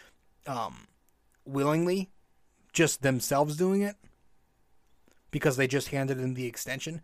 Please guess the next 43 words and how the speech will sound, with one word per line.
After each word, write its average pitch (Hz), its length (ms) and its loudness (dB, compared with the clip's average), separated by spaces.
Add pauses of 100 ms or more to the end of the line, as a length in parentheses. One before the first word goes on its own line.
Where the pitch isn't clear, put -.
(320)
which 139 140 -6
hasn't 127 240 -2
even 123 160 -4
kicked - 300 -10
in 127 100 -8
yet. 156 300 -6 (420)
But 151 120 2
hopefully, 170 440 4
you 143 120 -2
know, 123 160 -4
i-, - 40 -14
i-, 127 380 -10
if - 240 -8 (720)
he 135 140 -4
could 139 180 -4
find 143 220 0
a 131 40 -2
way 131 120 -4
to 127 60 -4
for-, - 220 -10 (100)
hopefully 185 320 4
Randall 143 280 0
forces 120 420 -6
his 120 180 -6
way 120 160 -6
out. 113 140 -4
I'm 165 140 0
sorry, 117 340 -6
I'm 147 100 -8
just 160 200 -10
not 127 120 -4
a 120 40 -12
fan 120 260 -12
of 120 80 -20
the - 80 -18
guy. - 280 -18 (2250)
Will 160 160 2
that 165 220 4
create 170 260 4
a 160 60 2
media 151 320 2
shitstorm? 165 760 -2
Yeah. 202 380 -2